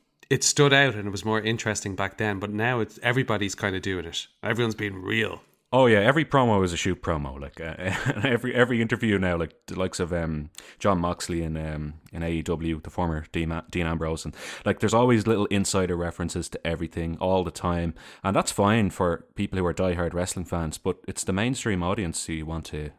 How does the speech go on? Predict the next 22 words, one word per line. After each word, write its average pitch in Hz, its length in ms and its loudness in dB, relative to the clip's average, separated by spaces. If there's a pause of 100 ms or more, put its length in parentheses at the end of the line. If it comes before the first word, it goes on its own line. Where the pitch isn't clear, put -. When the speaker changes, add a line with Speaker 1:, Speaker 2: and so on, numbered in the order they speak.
Speaker 2:
attract - 520 -8
to - 100 -12
your 76 80 -6
show, 76 420 -6
and 80 200 -8 (360)
make 104 240 -2
a 147 40 0
little 104 220 -2
in 120 220 2
jokes 92 460 -2 (100)
all 87 160 0
the 82 60 -4
time, 85 400 -4 (440)
constantly, 92 540 -4 (680)
keeps - 380 0
people 110 280 2
out. 135 300 2
It - 40 -16
doesn't 110 180 0
bring 85 180 -2
them 78 100 -6
in. 76 160 -6